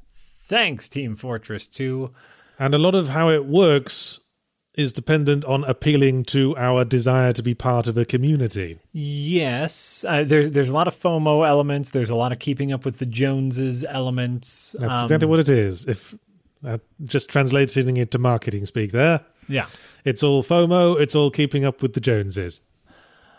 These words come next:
Speaker 1: Yes, it, it, it absolutely is. And then, like, the, the sneaky ways that they try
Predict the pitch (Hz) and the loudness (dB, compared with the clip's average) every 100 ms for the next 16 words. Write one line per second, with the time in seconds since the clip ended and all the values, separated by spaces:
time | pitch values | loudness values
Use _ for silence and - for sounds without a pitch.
0 | _ _ 143 147 160 190 247 131 - - | _ _ -10 -6 -4 0 2 0 -2 0
1 | 165 170 160 151 175 147 147 175 - 175 | 0 0 -2 -2 -2 -2 0 -2 -4 -2
2 | 180 170 170 170 175 156 170 151 143 151 | 0 0 0 2 0 0 -4 -4 0 2
3 | 156 151 139 123 120 131 131 151 151 131 | 2 0 0 -2 -2 0 0 0 -2 -2
4 | 127 - 175 185 - 170 135 135 139 120 | -2 -2 0 -2 -2 -2 2 2 2 0
5 | 127 107 120 110 - 143 127 131 | -4 -2 -4 -4 -8 -6 -4 -4